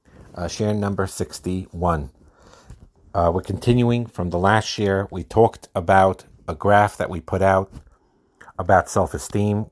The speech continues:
a vertical line with a high point of the line is grandiosity, which is gaiva, which is arrogance, which is contempt for other people. Then you have on the extreme, on the bottom of the arrow,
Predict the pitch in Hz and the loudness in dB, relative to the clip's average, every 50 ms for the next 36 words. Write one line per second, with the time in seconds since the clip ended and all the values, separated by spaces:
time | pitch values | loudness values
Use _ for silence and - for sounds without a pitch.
0 | - - 92 78 87 92 98 101 - - 95 87 92 98 101 107 107 110 110 113 | -10 -10 -6 -2 0 0 0 0 0 -2 0 2 4 4 4 4 4 2 0 -4
1 | 117 113 - _ _ _ _ _ _ _ _ - 85 80 85 - - 110 113 117 | -6 -10 -12 _ _ _ _ _ _ _ _ -8 -4 -2 -2 0 4 6 6 6
2 | 117 - - 117 107 104 104 - 98 95 95 92 95 95 95 92 90 92 95 - | 4 2 -2 -2 -2 -2 -4 -6 -6 -6 -4 -2 -2 -2 -2 -2 -4 -8 -10 -12
3 | - 82 80 73 - - 90 85 87 82 87 85 90 95 110 107 - - 110 107 | -12 -14 -14 -12 -10 -8 -8 -6 -6 -8 -6 -2 0 0 0 0 -4 -10 -10 -10
4 | 107 107 104 80 78 - - 76 73 71 71 _ _ _ _ - - - 104 104 | -10 -10 -10 -14 -14 -14 -12 -12 -12 -12 -14 _ _ _ _ -6 0 4 4 4
5 | 110 107 95 98 107 104 95 85 80 - 78 73 - - - 92 95 101 104 101 | 4 4 2 0 0 0 -2 -4 -10 -12 -14 -14 -10 -4 0 2 2 2 2 0
6 | 98 107 107 107 104 - - - - - _ _ _ _ _ _ _ _ _ _ | -2 -4 -4 -4 -6 -8 -12 -18 -20 -20 _ _ _ _ _ _ _ _ _ _
7 | - - 87 - - 87 80 - - - - 82 73 - - - 98 95 - - | -12 -12 -10 -8 -6 -6 -8 -8 -8 -10 -10 -10 -10 -8 -6 -4 -4 -4 -6 -6
8 | - 82 - - 98 82 76 - - 104 104 - - 101 104 107 101 - _ _ | -8 -6 -4 -6 -6 -6 -8 -8 -6 -6 -4 -2 0 0 0 0 -2 -8 _ _
9 | _ _ _ _ - _ _ _ _ _ _ - _ _ _ - _ _ - - | _ _ _ _ -20 _ _ _ _ _ _ -20 _ _ _ -20 _ _ -2 0
10 | 101 104 104 98 98 104 101 92 - - 92 87 87 - - - - - 104 101 | 0 2 2 2 4 4 4 2 2 0 -2 -4 -6 -8 -8 -10 -8 -6 -4 -4
11 | 98 98 92 85 82 76 80 98 101 107 107 110 107 101 95 101 - 104 98 95 | -2 -2 -2 -2 -2 0 4 4 6 6 4 2 0 0 -2 -2 -2 0 0 2
12 | 98 98 95 92 | 2 2 0 -2